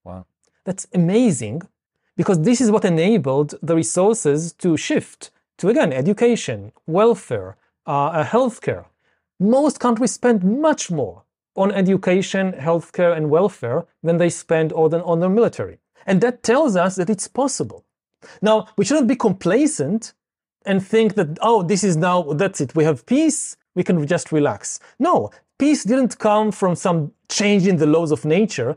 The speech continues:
Speaker 2: or because of divine intervention. It came because people, countries built good institutions, not just on a national level, but on the international level. Since nineteen forty-five,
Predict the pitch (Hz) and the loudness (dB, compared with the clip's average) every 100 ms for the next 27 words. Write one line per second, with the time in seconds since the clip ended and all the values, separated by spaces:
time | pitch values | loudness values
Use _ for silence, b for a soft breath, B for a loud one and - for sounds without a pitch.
0 | b - 151 185 175 147 165 131 160 180 | b -4 -2 0 0 2 2 2 2 2
1 | 160 139 156 202 - 131 185 - B B | 2 0 2 0 -2 -6 -8 -12 B B
2 | 190 - 254 285 247 240 214 - 208 196 | -6 -4 -2 0 0 2 0 0 -2 0
3 | 233 254 247 _ _ _ _ _ _ - | 2 2 0 _ _ _ _ _ _ -2
4 | 185 180 208 220 165 135 196 214 151 131 | 0 0 2 2 0 0 2 2 0 -2
5 | 196 220 196 180 - - 160 170 202 233 | 0 0 0 -4 -6 -4 -2 -2 -2 -4
6 | 240 - _ - 233 - 208 202 196 175 | -4 -12 _ -2 -2 2 0 0 0 0
7 | 151 170 202 202 147 131 120 170 196 B | 2 0 0 0 0 0 -2 -2 -4 B
8 | _ 175 202 202 240 302 247 180 139 - | _ -2 0 2 2 2 2 2 0 -2
9 | 135 120 110 101 - _ _ _ _ _ | -4 -4 -6 -10 -18 _ _ _ _ _
10 | _ 226 202 202 202 185 170 151 - 175 | _ -2 0 0 0 0 0 0 0 0
11 | 262 | 0